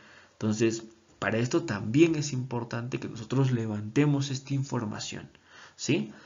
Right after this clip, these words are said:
Entonces, chicos, ustedes también investiguen cuáles podrían ser los proyectos que deseen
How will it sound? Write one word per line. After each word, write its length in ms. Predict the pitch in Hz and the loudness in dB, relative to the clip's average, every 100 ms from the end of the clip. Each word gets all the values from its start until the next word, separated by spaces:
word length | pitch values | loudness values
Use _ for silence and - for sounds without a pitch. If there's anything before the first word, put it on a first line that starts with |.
| - | -20
Entonces, 280 | - 120 139 | -4 2 4
chicos, 460 | 143 156 123 - - - - - - - | 4 2 2 -2 -12 -20 -20 -20 -20 -20
ustedes 420 | - - 139 156 | -6 4 4 4
también 300 | 131 117 131 | 0 0 0
investiguen 760 | 139 113 107 - 180 190 160 156 | 0 0 -4 -6 -2 0 0 0
cuáles 300 | 123 123 147 | -2 0 0
podrían 540 | 139 107 117 202 180 | 0 4 8 8 8
ser 200 | 165 165 | 0 -4
los 140 | 156 156 | -4 -6
proyectos 480 | 147 135 139 147 | -6 -6 -6 -8
que 180 | 147 120 | -8 -6
deseen 460 | 110 117 131 139 | -6 -6 -6 -6